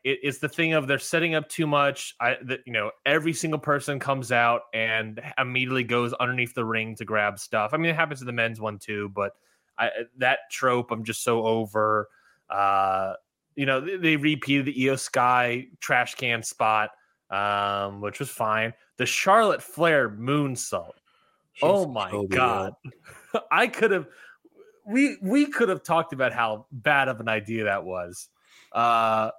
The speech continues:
Speaker 1: she has always sort of, like, over re-, rotated to the point where when
Speaker 2: Yeah.
Speaker 1: she does
Speaker 2: Ever
Speaker 1: a
Speaker 2: since
Speaker 1: moonsault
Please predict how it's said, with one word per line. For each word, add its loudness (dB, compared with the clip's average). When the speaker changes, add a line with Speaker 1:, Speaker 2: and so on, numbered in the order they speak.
Speaker 1:
she 0
has 2
always 2
sort -2
of, -2
like, 0
over 2
re-, -2
rotated 0
to -6
the -4
point -4
where 2
when 0
Speaker 2:
Yeah. 0
Speaker 1:
she -4
does 2
Speaker 2:
Ever 6
Speaker 1:
a -2
Speaker 2:
since 0
Speaker 1:
moonsault 4